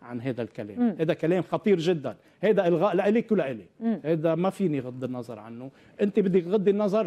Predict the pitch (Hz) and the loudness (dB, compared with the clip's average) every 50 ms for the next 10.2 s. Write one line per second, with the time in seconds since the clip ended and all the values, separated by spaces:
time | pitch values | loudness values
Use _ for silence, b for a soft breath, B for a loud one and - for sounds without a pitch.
0 | 151 - 180 156 165 - 147 135 139 247 277 285 277 262 - 254 254 254 262 254 | -2 -4 -2 0 0 0 0 0 0 0 0 0 0 2 2 4 4 4 4 4
1 | 226 220 - 262 277 262 - 190 180 180 208 202 - 226 269 269 277 262 277 320 | 4 4 4 2 2 0 0 -2 -4 -4 -6 -4 -4 0 2 2 4 4 4 4
2 | 349 339 294 220 277 262 196 - 311 294 330 - - 196 247 262 262 226 254 - | 4 4 4 4 2 4 4 4 4 4 4 4 2 2 2 2 2 2 2 2
3 | 277 262 277 277 269 262 247 233 214 220 233 226 185 190 254 262 247 240 240 240 | 4 4 4 4 4 4 4 4 4 4 4 2 4 4 4 4 4 4 4 4
4 | 262 247 214 185 - 214 165 - 202 180 147 240 247 254 262 254 240 226 214 190 | 4 4 2 2 0 -2 -2 0 0 2 2 4 4 4 2 2 2 0 -2 0
5 | 202 208 180 190 208 214 190 160 165 160 156 170 156 151 135 151 196 214 170 - | 0 0 2 4 4 4 4 2 2 0 2 2 0 0 2 2 0 0 0 0
6 | 151 156 151 151 185 190 190 196 208 185 160 170 180 143 156 190 160 127 123 123 | 0 0 2 4 4 4 4 2 0 0 0 0 0 0 2 0 0 0 0 -6
7 | 120 123 147 147 - - - 135 - - - - 196 190 185 - - - - 180 | -6 -4 -6 -6 -8 -8 -14 -8 -6 -6 -4 0 0 0 0 0 -4 -8 -4 -2
8 | 180 180 180 b b b b b b 175 151 147 147 208 220 220 175 151 160 151 | -2 -2 -4 b b b b b b -2 -2 0 2 2 2 2 2 0 0 0
9 | 143 139 135 - - 147 127 151 185 208 180 160 131 123 143 135 131 156 160 190 | 0 -2 -2 -2 -2 -2 0 0 2 4 4 2 2 0 -4 -2 -2 0 0 2
10 | 202 196 175 | 2 2 2